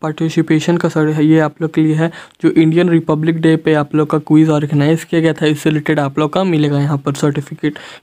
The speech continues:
यहाँ पर सिर्फ आपकी नेम रहने वाली है और आपकी डेट रहने वाली है, जो कि यहाँ पर आप लोग का सीईओ फाउंडर के through आप लोग का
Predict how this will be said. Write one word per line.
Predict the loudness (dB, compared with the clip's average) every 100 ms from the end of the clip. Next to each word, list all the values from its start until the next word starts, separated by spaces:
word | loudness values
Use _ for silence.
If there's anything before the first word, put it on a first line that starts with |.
| -4
यहाँ | -4
पर | -2 -4
सिर्फ | -2 0
आपकी | 0 -4 -4
नेम | -2 0 0
रहने | 0 2
वाली | 2 0 0
है | 0
और | -2
आपकी | -2 -2
डेट | 0 0 2
रहने | 0 2
वाली | 2 0 0
है, | -2 -4 -14 -10 -2
जो | 2
कि |
यहाँ | 4 2 2
पर | -2
आप | -2 -4
लोग | -4
का |
सीईओ | -6 -2 2 2 2
फाउंडर | 0 0 0
के | -2
through | -2 0
आप | 0 -2
लोग | -2
का | -2